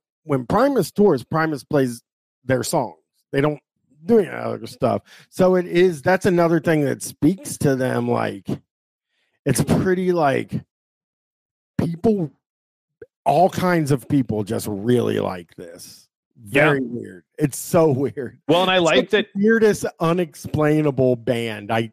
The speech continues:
Speaker 1: I, I could <laughs> say.
Speaker 2: Oh, totally. And it's, yeah, that's what I was kinda, like, wanting to read with these quotes. And,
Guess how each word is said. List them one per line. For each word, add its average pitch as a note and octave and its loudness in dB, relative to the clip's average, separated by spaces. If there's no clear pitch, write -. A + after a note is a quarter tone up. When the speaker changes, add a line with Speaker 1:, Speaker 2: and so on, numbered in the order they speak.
Speaker 1:
I, A#2+ -2
I B2+ -4
could A#2+ -8
<laughs> C3 -6
say. C3 0
Speaker 2:
Oh, A3 2
totally. D#3 -2
And C3+ -4
it's, - -6
yeah, E3+ 2
that's C#3 -2
what D#3 2
I C#3+ 4
was C3+ -4
kinda, C#3 -2
like, B2+ -4
wanting C3+ -2
to C3 0
read C3 2
with C3 -2
these D3 0
quotes. A#2+ -2
And, B2+ -6